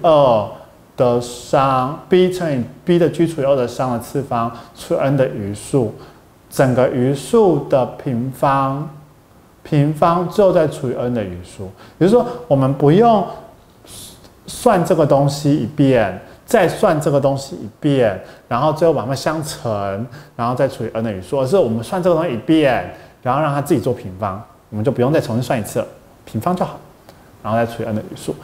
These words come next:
所以如果 G 是偶数的时候，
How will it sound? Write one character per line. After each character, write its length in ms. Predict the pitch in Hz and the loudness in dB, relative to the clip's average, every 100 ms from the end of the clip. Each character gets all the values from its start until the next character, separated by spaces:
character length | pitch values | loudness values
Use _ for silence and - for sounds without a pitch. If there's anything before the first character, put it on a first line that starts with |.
| - - | -18 -2
所 140 | - | 2
以 100 | 180 - - - | 2 0 -8 2
如 160 | 185 | 6
果 240 | 240 151 - | 6 4 4
G 100 | 190 | 2
是 80 | 185 | 4
偶 240 | - 107 | 4 2
数 220 | 98 240 | 2 4
的 40 | 190 | 4
时 140 | - | 2
候， 460 | 104 - 127 101 | -6 2 2 2